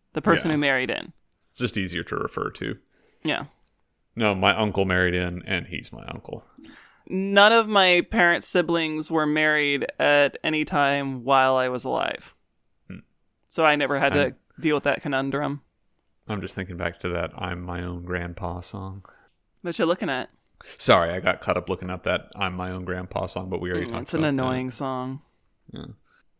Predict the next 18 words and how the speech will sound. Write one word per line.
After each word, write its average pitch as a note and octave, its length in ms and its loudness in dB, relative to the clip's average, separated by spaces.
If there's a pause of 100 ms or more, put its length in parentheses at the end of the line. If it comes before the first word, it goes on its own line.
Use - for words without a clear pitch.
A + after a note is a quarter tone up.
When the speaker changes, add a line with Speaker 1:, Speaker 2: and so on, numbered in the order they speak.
(160)
Speaker 1:
That F3+ 120 4
all F3+ 80 10
has D#3 240 8
to E3+ 80 2
do D3+ 100 2
with C#3+ 140 2
marrying C#3+ 420 0
people C#3 260 -4
who C#3+ 160 -2
aren't C3+ 220 -2
really C3 240 -2
of C3 160 -2
your C3 140 -2
age. C3 440 -4 (600)
Speaker 2:
A - 80 -8
sigh. - 580 2 (520)
<laughs> C#4 60 4 (2000)
D-, - 180 -2